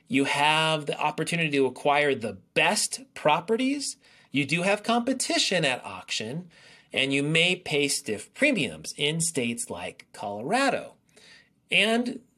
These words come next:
we know with states like Colorado, you may lose money, right? As we look at premiums or maybe the county fees,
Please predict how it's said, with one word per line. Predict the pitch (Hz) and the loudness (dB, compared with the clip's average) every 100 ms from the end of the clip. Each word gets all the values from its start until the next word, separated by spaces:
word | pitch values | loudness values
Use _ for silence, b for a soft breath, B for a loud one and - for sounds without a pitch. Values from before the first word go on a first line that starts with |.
| - | -4
we | 160 | 0
know | 170 170 | 2 2
with | 160 185 | 2 2
states | 160 147 - | 2 0 2
like | 240 302 | 2 2
Colorado, | - 151 135 127 135 | 2 4 4 4 4
you | 139 135 | 2 0
may | 135 135 131 139 | 0 2 2 2
lose | 123 113 107 104 | 0 -4 -6 -8
money, | 104 117 120 98 - - _ _ _ | -8 -6 -6 -6 -12 -20 _ _ _
right? | 117 113 107 - 151 | -4 -4 -4 -8 -12
As | 98 113 | -8 -8
we | 117 113 | -8 -8
look | 120 117 | -10 -10
at | - | -10
premiums | - 202 185 185 180 175 | 0 2 2 2 2 2
or | 147 | -2
maybe | 113 104 | -4 -8
the | 85 | -12
county | 80 - 82 143 | -14 -14 -16 -16
fees, | - 220 208 196 185 | -4 0 2 0 -4